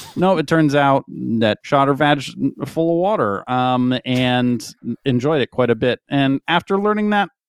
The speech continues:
honestly, I'm not surprised. She makes a comment about the Golden Lady statue from the first, uh, the first episode and how it's missing. Now she has a new exhibit of a,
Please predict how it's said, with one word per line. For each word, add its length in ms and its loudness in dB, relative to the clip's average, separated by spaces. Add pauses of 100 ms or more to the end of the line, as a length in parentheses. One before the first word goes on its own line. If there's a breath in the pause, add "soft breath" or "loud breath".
(140)
honestly, 320 0
I'm 60 2
not 140 0
surprised. 380 -10 (180)
She 180 -2
makes 260 0
a 80 2
comment 600 0
about 320 0
the 60 0
Golden 380 0
Lady 260 2
statue 640 0 (180)
from 260 0
the 80 2
first, 560 -2
uh, 220 2
the 100 0
first 340 -2
episode 640 0 (120)
and 180 0
how 220 2
it's 160 -4
missing. 600 0 (140)
Now 300 0
she 180 -4
has 180 -2
a 60 -2
new 260 0
exhibit 560 -4 (220)
of 480 -4 (140)
a, 240 -2